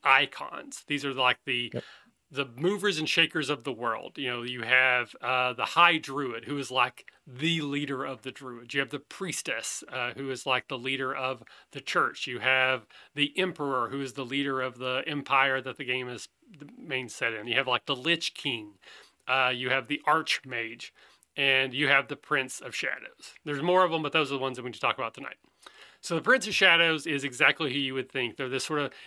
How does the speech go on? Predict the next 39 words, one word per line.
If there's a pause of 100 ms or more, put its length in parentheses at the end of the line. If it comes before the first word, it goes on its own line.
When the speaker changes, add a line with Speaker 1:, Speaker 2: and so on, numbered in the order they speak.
(100)
Speaker 1:
in
the
shadows,
dark,
mysterious
figure
that, (320)
uh, (320)
are
known
to
be
able
to
get
into
places
you
shouldn't
be
able
to
get
into.
They're
able
to
get
out
of
places
they
shouldn't
be
able
to
get
out
of.